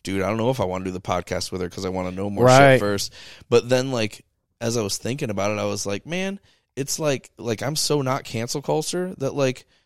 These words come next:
Speaker 1: whether she was completely in the wrong or not, like, I want her to have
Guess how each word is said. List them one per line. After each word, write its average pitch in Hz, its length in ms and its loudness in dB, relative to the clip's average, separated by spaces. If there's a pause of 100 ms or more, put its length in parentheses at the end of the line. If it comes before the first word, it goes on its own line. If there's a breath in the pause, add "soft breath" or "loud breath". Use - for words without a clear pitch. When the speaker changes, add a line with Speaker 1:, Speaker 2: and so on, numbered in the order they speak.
(160)
Speaker 1:
whether 147 200 0
she 156 160 0
was 151 120 2
completely 131 360 -4
in 131 80 -2
the 117 80 -2
wrong 123 200 0
or 98 100 -4
not, 120 380 -2
like, 107 320 0
I 92 100 -2
want 101 300 -2
her 120 120 0
to 98 120 0
have 104 340 0